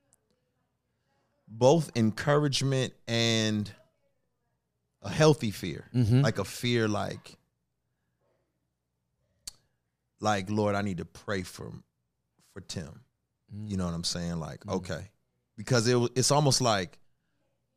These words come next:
Speaker 1: it's like, "Oh, you want Paul to go where? Ooh,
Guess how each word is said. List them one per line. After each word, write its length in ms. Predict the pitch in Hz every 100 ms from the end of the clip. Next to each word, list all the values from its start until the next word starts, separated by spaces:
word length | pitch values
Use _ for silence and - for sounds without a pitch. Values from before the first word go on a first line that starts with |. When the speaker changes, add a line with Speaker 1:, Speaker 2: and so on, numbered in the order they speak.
| _ _ _ _ -
Speaker 1:
it's 160 | 107
like, 220 | 110 92 -
"Oh, 380 | 113 139 98 - _ _ _ _ _ _ _ _
you 140 | 123
want 180 | 139 95
Paul 220 | - 113
to 60 | 104
go 140 | 85
where? 340 | 76 120 208 - _ _ _ _ _ _ _ _ _ _ _ _ _ _ _ _ _ - - -
Ooh, 200 | 143